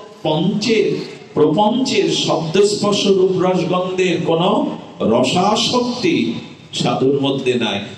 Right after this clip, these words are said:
আর তুলোটা ভেতরে বাইরে শুভ্র সাদা, অর্থাৎ সাধুর হৃদয় এবং বাইরে নিষ্কপট শুদ্ধতাই বিরাজ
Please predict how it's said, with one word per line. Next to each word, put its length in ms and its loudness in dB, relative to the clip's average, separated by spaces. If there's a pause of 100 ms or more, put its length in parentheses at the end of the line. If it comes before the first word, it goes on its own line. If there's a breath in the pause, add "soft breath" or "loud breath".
(380)
আর 160 -2 (160)
তুলোটা 580 2
ভেতরে 420 2
বাইরে 400 0
শুভ্র 800 0
সাদা, 680 -2 (1160)
অর্থাৎ 300 0
সাধুর 600 2
হৃদয় 500 2
এবং 380 0 (100)
বাইরে 580 0 (720)
নিষ্কপট 1000 2
শুদ্ধতাই 1000 0
বিরাজ 380 0